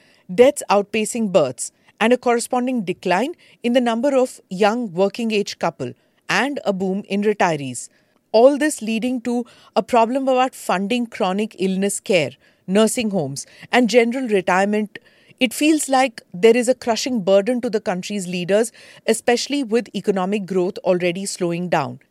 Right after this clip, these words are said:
That was a short primer for people who may not know about this. But sir, I want to come back to this as to, uh, do you think that this is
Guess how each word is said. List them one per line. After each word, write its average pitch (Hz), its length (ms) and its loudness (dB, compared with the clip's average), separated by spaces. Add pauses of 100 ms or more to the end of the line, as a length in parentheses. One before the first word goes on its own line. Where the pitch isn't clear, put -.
That 233 220 2
was 254 100 -2
a 277 80 -4
short 208 300 -2
primer 185 360 -2
for 190 260 -2
people 190 400 -8
who 185 120 -4
may 170 160 -2
not 208 180 0
know 185 200 -2
about 156 340 -4
this. 254 220 -6 (400)
But - 140 -8
sir, 370 100 2
I 339 80 4
want 311 160 -2
to - 40 -8
come 240 240 -4
back 220 220 -4
to 269 80 -10
this 294 220 -6
as 285 120 -6
to, - 240 -6 (120)
uh, 202 220 0 (240)
do 233 100 -6
you 302 160 -4
think 294 360 -8
that 226 220 -2
this 220 160 -6
is 254 160 -6